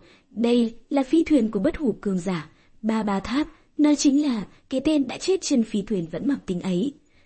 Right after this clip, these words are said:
Đúng, La Phong nhớ ra, trên phi thuyền vẫn mặc tinh có một số xác chết.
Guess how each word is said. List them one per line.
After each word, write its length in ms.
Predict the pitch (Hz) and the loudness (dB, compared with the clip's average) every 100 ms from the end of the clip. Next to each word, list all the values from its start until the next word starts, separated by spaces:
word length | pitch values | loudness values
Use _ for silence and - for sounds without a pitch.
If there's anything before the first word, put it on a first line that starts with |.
| _ - | _ 0
Đúng, 300 | 262 240 294 - _ _ _ | 2 2 -6 -14 _ _ _
La 160 | 359 392 381 | -2 0 0
Phong 220 | 330 294 | -2 2
nhớ 180 | 240 214 | 2 2
ra, 360 | 285 254 233 - _ - | 0 0 -2 -10 _ -4
trên 200 | 311 262 | 0 2
phi 180 | 277 254 | 2 2
thuyền 240 | 262 180 - _ _ | 2 2 -4 _ _
vẫn 120 | 269 262 | -2 0
mặc 120 | 339 - | -2 0
tinh 180 | 226 180 | -2 -2
có 100 | 190 | -4
một 140 | 196 | -6
số 280 | 196 - 160 | -6 -4 -6
xác 200 | 165 175 | -6 -10
chết. 220 | - 320 | -2 -2